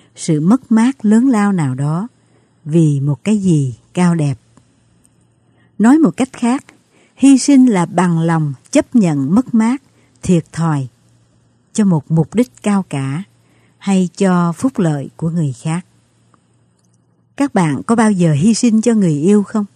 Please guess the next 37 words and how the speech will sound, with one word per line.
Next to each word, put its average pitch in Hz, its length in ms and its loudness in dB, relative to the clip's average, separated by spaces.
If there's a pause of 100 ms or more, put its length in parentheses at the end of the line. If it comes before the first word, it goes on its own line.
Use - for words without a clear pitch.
(460)
Có - 120 0
sẵn 185 280 -2
sàng 160 360 0
chấp - 240 -2
nhận 165 260 0
thiệt 190 260 0
thòi 170 260 0
về 175 160 2
phần 170 280 2
mình 170 200 2 (460)
để 180 160 2
đem 247 220 4
lại 165 280 0
niềm 170 300 4
vui 233 360 2 (260)
và 160 100 -2
hạnh 139 280 -4
phúc 285 240 -2 (320)
cho 233 140 2
người 170 280 2
bạn 147 320 -4
đời 151 340 0
tương 208 220 2
lai 196 340 -4
không? 202 160 -4 (1400)
Khi 220 340 2
yêu, 226 360 4 (360)
người 180 180 4
ta 220 180 0
hay 247 300 4
thề 165 320 2
non 214 340 2
hẹn 156 380 -2
biển, 156 320 -2 (520)
chẳng 202 180 0
hạn 175 400 0
như 208 400 2